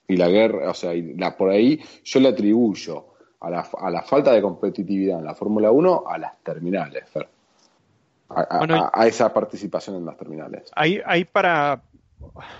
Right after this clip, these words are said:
Speaker 2: cerrar un poco ese tema, porque hay otro tema más grande del que, que voy a,
Speaker 1: A ver,
Speaker 2: les voy a hablar.
Speaker 1: dale.
Speaker 2: Para terminar eso, hay que analizar en realidad cómo es la cultura del automóvil. O sea,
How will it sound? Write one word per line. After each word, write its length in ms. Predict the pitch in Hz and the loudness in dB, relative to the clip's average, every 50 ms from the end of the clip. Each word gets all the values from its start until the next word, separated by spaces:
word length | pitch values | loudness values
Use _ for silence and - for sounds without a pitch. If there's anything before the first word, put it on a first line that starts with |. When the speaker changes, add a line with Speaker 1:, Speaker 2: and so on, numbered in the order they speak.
| - | -20
Speaker 2:
cerrar 460 | - - - 156 143 135 - 156 175 190 | -20 -10 -2 -2 0 2 2 0 0 -2
un 120 | 202 180 | -4 -6
poco 240 | _ 196 185 - 185 | _ -8 -4 -4 -4
ese 140 | 170 - 170 | -4 -4 -4
tema, 260 | - 165 156 156 156 | -6 -4 -4 -4 -6
porque 380 | _ 143 127 _ _ 135 120 - - | _ -10 -10 _ _ -6 -6 -6 -2
hay 220 | - 123 127 135 | -2 -2 0 0
otro 300 | 135 147 202 - - 165 | 0 0 0 0 -2 -8
tema 240 | _ - 156 151 151 | _ -6 -6 -6 -6
más 180 | 143 139 135 135 | -8 -8 -8 -4
grande 300 | 139 143 139 143 139 123 | -2 -4 -2 -2 -4 -6
del 100 | 117 127 | -6 -6
que, 300 | - 123 120 113 110 123 _ _ | -8 -8 -8 -8 -10 -14 _ _
que 140 | - 127 117 | -6 -6 -4
voy 200 | 117 123 123 127 | -2 -2 0 2
a, 60 | - | 2
Speaker 1:
A 100 | - 87 | 2 2
ver, 160 | 80 - 160 - | 0 0 -2 -4
Speaker 2:
les 80 | 127 | -2
voy 140 | 123 135 131 | 0 2 4
a 40 | 123 | 4
hablar. 160 | 120 90 87 | 4 4 4
Speaker 1:
dale. 160 | 104 - - - _ _ _ _ _ _ _ _ _ _ - _ | 4 0 -2 -6 _ _ _ _ _ _ _ _ _ _ -20 _
Speaker 2:
Para 220 | - 156 143 143 - | -2 2 2 0 0
terminar 440 | - 165 151 156 156 165 180 185 | 0 -4 -2 -2 -6 -6 -4 -4
eso, 320 | 190 185 - - 190 185 - - | -4 -6 -4 -6 -6 -6 -4 -2
hay 160 | 165 160 160 | -2 -2 0
que 140 | _ - 190 | _ -2 -2
analizar 520 | 190 185 180 160 139 - - 170 160 160 | -2 -2 -6 -6 -8 -4 0 0 0 0
en 120 | 165 165 | 0 -6
realidad 420 | 147 131 123 127 127 127 135 139 139 | -6 -6 -6 -4 -4 -2 -2 -4 -4
cómo 220 | _ 170 156 151 151 | _ -10 -8 -8 -6
es 60 | 147 | -6
la 120 | 143 135 | -6 -6
cultura 480 | _ _ 123 117 113 - 147 143 143 139 | _ _ -10 -10 -8 -8 0 0 2 2
del 140 | 135 120 113 | 2 0 -2
automóvil. 560 | 113 110 _ 117 113 120 113 113 101 95 - _ _ _ _ _ _ | -4 -4 _ -8 -6 -6 -6 -6 -8 -14 -14 _ _ _ _ _ _
O 100 | 120 120 | -8 -2
sea, 440 | - 147 135 127 127 123 117 113 | 0 0 2 2 2 0 0 -2